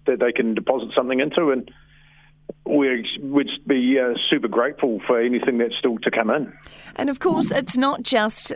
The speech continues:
Speaker 2: financial donations. Matt and Lindley Wyeth there, they donated all the wool that was shorn. Tell me about this.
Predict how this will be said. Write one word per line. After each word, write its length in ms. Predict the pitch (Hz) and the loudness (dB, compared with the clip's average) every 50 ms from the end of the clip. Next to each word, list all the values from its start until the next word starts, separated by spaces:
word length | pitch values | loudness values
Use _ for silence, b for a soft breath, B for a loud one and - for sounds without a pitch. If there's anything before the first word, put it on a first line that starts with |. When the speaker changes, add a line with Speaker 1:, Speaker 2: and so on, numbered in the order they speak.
| - | -6
Speaker 2:
financial 600 | 220 - 240 214 208 190 185 196 - - 247 208 196 | -4 -2 -2 0 0 0 0 -2 -2 -2 -2 0 0
donations. 800 | 180 208 190 190 190 185 190 202 - - 220 196 196 220 - B B B B B | 0 0 0 2 2 0 0 0 0 0 0 2 2 0 -2 B B B B B
Matt 260 | 214 214 226 233 - | 0 0 0 0 0
and 180 | - 226 220 214 | 0 0 0 2
Lindley 340 | 208 208 208 202 190 185 180 | 2 2 2 2 0 0 2
Wyeth 520 | 180 180 180 185 185 180 185 214 - - | 2 2 2 2 2 0 0 -2 -4 -2
there, 280 | 208 190 190 185 185 190 | 0 0 2 2 0 2
they 220 | 190 214 190 202 | 0 0 0 0
donated 720 | 190 220 196 185 190 185 190 196 - - 240 208 185 190 - - | 0 0 0 2 0 0 0 -2 -2 -2 -2 -2 -2 -4 -4 -2
all 160 | 185 185 185 | -2 0 0
the 100 | 185 180 | 0 0
wool 300 | 165 175 190 202 220 220 | 0 2 2 2 2 2
that 240 | 202 226 208 - 202 | 0 0 0 0 -2
was 100 | 196 196 | -4 -2
shorn. 400 | - - - 196 190 208 214 254 | -2 0 0 0 2 2 0 0
Tell 220 | - - 392 392 | -2 -2 -4 -2
me 100 | 381 392 | -2 -2
about 240 | 370 294 277 - - | 0 -2 -2 -2 0
this. 440 | - 262 254 - - - - - | 0 0 0 -2 -4 -6 -8 -8